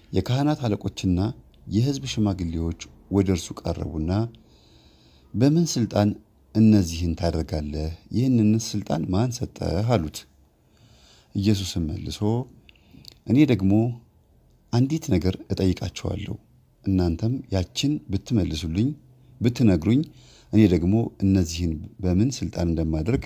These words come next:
እነግራችኋለሁ' አላቸው። 'የዮሐንስ ጥምቀት ከወዴት ነበረች?' አላቸው። 'ከሰማይ ወይስ ከሰው?' ሲላቸው፣ እነርሱም እርስ በርሳቸው ሲነጋገሩ፣ 'ከሰማይ' ብንለው፣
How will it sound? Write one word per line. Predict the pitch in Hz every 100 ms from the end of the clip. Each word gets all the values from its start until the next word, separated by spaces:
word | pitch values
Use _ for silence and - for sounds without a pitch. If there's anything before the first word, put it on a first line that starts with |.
| -
እነግራችኋለሁ' | 87 82 104 87 - - - - - _ -
አላቸው። | 95 92 - - - - _ _ _ - _ _ - - _
'የዮሐንስ | 113 143 151 143 127 120
ጥምቀት | 107 95 156 - _ _ _ _ _
ከወዴት | - 117 101 90 -
ነበረች?' | 85 76 85 76 78 117 -
አላቸው። | 92 82 - - - _ _ _ _ _ _ _ _ _ -
'ከሰማይ | 139 165 170 254
ወይስ | 143 95 90 - - -
ከሰው?' | - 92 90 80 92 _ _ _ -
ሲላቸው፣ | 104 85 90 - 320 - _ _ _ -
እነርሱም | 104 90 - 127 156 - _ _ _ -
እርስ | 131 120
በርሳቸው | 120 104 - 104 -
ሲነጋገሩ፣ | 90 98 92 82 80 76 85 113 139 - - _ -
'ከሰማይ' | 139 160 185 151
ብንለው፣ | 139 170 247